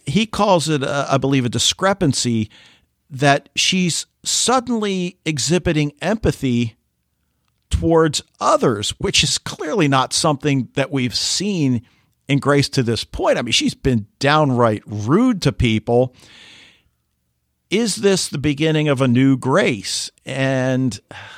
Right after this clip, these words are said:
uh, that would be cool. I, I, again, I, I like the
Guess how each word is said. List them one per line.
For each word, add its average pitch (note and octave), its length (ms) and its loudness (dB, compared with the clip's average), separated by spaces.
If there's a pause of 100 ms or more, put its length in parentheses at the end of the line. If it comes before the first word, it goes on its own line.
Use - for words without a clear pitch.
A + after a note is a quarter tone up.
(400)
uh, - 100 -4
that F#4+ 220 -2
would A4+ 140 2
be G#4 120 0
cool. A#3 520 0
I, F#3+ 380 -4
I, F#3+ 80 -4
again, G#3 420 -2
I, D#3 320 0 (520)
I D3+ 120 2
like C3+ 520 0
the C3 340 0